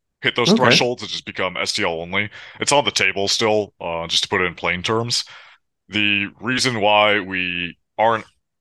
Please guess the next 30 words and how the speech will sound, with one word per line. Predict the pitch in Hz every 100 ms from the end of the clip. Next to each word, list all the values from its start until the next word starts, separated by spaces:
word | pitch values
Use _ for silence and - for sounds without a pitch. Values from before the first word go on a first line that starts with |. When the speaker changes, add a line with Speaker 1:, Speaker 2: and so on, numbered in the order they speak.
| _ _ _
Speaker 1:
announcing | 113 95 98 117 131 131
it | -
as | 127 131
S | 139 -
T | 147
L | 139 139 143
is | 104 95
because | 113 - 101 95 87 - _ _ _ -
it's | 110 -
just | 113 -
not | 101 80
ready | 98 90
to |
be | 90
an | 85
S | 82 -
T | -
L | 80 76
yet, | 73 - -
in | 98
all | 80 76
honesty. | 78 - - 78 - _ _ _ _ -
It | - -
needs | 104 101 -
to |
be | 98
worked | 85 98 110
on | 92
a |
lot, | 87 90 92 90